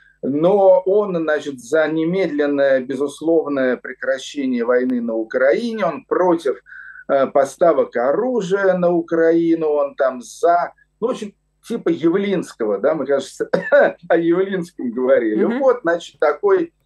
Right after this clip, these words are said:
Speaker 1: такой, значит, потлатый Явлинский. Э, и он договорился в этих своих, э, маниловских речах, э, значит, до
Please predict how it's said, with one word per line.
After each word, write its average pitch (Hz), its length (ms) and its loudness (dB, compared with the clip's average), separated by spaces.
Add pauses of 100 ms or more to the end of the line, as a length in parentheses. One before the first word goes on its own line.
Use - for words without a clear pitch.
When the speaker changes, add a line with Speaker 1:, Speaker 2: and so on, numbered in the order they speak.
(200)
Speaker 1:
такой, 170 420 -2
значит, 156 460 -4
потлатый 151 520 0
Явлинский. 127 840 -4 (760)
Э, 147 400 2 (120)
и 170 800 2 (200)
он 214 360 -2
договорился 165 1200 2
в 143 80 -6
этих 175 300 -8
своих, 147 720 -2
э, 135 280 -2
маниловских 147 840 -4
речах, 175 540 -2 (160)
э, 131 180 0
значит, 131 540 -4
до 160 380 2